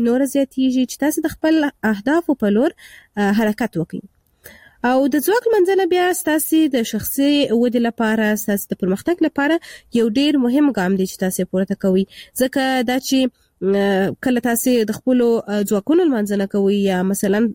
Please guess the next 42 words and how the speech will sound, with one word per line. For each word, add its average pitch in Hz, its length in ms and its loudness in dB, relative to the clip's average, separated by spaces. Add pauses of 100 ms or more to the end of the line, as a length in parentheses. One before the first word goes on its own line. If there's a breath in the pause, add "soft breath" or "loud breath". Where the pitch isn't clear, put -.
(100)
ام، 175 600 -2 (180)
تاسې 214 440 0 (320 loud breath)
خپلې 226 280 0
ځانګړتیاوې، 233 540 -2
خپل 220 220 -4
مهارتونه 208 720 0
یا 190 120 0
خپل 208 420 -2
وړتیاوې 285 460 0
لمنځئ، 208 360 0 (320 loud breath)
دا 277 80 0
تاسو 403 240 -2
ته 392 80 2
نور 349 240 4
هم 359 120 2
دا 294 120 0
ځواک 240 360 -2
درکوي 220 360 -2
چې - 120 -12
تاسې 220 400 0 (400 soft breath)
د 226 40 2
خپلو 226 460 2
محدودیتونو 214 640 0
څخه 226 200 -2
نور 220 220 0
هم 330 180 0
پورته 254 320 -2
ولاړ 214 200 0
سئ 214 260 0
او 190 360 0 (340 loud breath)
نور 226 200 4
هم 277 180 0
پرمختګ 180 500 -6
وکړئ. 185 220 -6 (300 soft breath)
نو 254 60 2
ځکه 370 260 -2 (100)
اړین 247 360 2
دي 330 100 2
چې - 100 -12
تاسې 269 360 -2
خپل 262 280 -2
ځانګړتیاوې 277 640 0